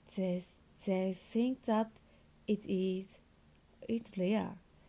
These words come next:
It's only a trick on their brain.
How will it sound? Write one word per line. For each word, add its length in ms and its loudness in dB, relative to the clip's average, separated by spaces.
It's 240 -8
only 680 2
a 80 0
trick 320 0
on 320 2
their 320 0
brain. 600 -4